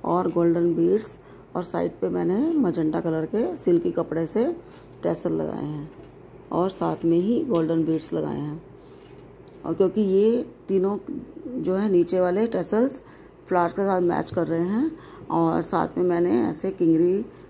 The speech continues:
लगाई है, इसको मैं फेविकोल लगाकर paste कर रही हूँ। जब ये complete हो जाएगा तब मैं आपको पूरा दिखाती हूँ।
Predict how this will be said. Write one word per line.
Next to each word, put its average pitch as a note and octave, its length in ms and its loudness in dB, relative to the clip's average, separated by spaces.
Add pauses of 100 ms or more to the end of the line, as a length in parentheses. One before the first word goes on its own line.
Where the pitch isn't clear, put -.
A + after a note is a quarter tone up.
(100)
लगाई E3 320 2
है, G3+ 140 2
इसको F#3 240 -2
मैं F#3+ 200 0
फेविकोल E3+ 460 0
लगाकर D#3+ 540 -2 (380)
paste E3+ 340 -2
कर D#3+ 140 0
रही D3 160 -2
हूँ। D3+ 220 -4 (380)
जब F#3 220 4
ये G3 120 2
complete E3+ 380 0
हो E3 100 -2
जाएगा E3+ 280 -4
तब F3 160 -4
मैं E3+ 140 2
आपको G3 340 -2
पूरा F3+ 380 0 (200)
दिखाती D#3 440 -4
हूँ। C#3+ 200 -10